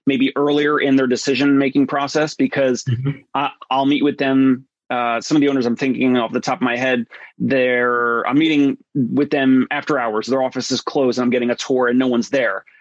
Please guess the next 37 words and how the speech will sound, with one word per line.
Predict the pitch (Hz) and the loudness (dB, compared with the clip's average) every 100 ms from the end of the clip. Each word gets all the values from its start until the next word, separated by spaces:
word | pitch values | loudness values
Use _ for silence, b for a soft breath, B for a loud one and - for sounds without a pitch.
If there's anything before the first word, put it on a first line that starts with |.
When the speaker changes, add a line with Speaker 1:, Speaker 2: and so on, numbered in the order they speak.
| b _ | b _
Speaker 1:
Or | 139 135 135 131 127 | 0 2 0 0 0
Speaker 2:
Right. | 127 | 0
Speaker 1:
it's, | 131 131 - - | 0 0 -2 -4
uh, | 135 123 117 117 113 _ _ _ | -2 0 0 0 -2 _ _ _
I'm | 131 127 | -2 -2
stopping | - 143 139 139 | -2 -2 0 0
in | 135 135 131 127 117 _ _ _ _ | 0 2 2 2 -2 _ _ _ _
and | 135 123 | -4 -2
hanging | 131 151 143 | -2 -2 -2
out | 135 127 | -2 -2
in | |
the | 127 | -2
lobby, | 131 135 127 123 | 0 0 0 0
but | 110 127 120 - | 0 0 -2 -2
it's | 131 - | -4 -2
like, | 139 127 123 | -2 -2 0
I'm | 123 | 0
there | 131 127 127 | 2 0 0
like | 120 120 131 | 0 0 0
a, | 117 107 - _ | 0 -2 -6 _
like | 127 123 | -4 -4
a | |
colleague, | - 143 139 131 110 78 | -4 -2 0 0 -2 -2
basically, | 127 110 - 107 101 - - _ _ _ - | -6 -6 -6 -6 -6 -6 -14 _ _ _ -4
like, | 123 120 | -4 2
not | 139 135 127 117 _ _ | 0 2 -2 -6 _ _
with, | 131 160 - _ _ _ | -2 -2 -2 _ _ _
not | 156 160 - | -2 0 0
the | 156 | 0
intention | 143 160 151 147 | 0 0 -2 -2
of | 135 | -2
what | 131 143 139 | 0 0 2
we | 170 175 | 2 4
know | 156 131 127 | 2 2 0
between | 127 - 151 | 0 0 2
each | 131 135 | 2 0
other. | 120 120 117 | 0 0 -2